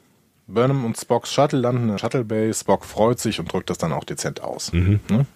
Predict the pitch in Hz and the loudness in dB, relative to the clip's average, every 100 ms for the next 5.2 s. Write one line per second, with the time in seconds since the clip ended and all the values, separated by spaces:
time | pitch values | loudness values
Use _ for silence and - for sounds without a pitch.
0 | _ 82 80 - 78 87 78 62 95 107 | _ 0 0 2 0 2 0 2 4 4
1 | 131 - - - - - - - - - | 2 -4 -20 -20 -16 -12 -10 -10 -6 -6
2 | - - - - - - - - 82 - | -8 -16 -18 -14 -12 -12 -6 -2 0 4
3 | 95 80 82 80 76 73 71 - 69 - | 4 4 2 0 0 0 -2 -2 -4 -4
4 | - 73 73 - 85 80 78 - - - | 0 0 0 -8 -6 -6 -8 -14 -20 -14
5 | - | -12